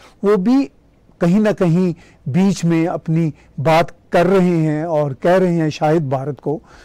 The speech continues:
शायद मैं कह रहा हूँ कि आप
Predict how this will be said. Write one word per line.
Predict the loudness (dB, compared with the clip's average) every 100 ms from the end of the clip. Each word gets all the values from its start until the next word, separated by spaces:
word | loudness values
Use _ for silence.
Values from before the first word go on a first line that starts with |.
| -16
शायद | -4 0 2 0
मैं | -2 -2
कह | -2
रहा | -2
हूँ | -4 -10 -20 -20 _ -2
कि | 0 0 -2 _ _ -6
आप | 0 0 0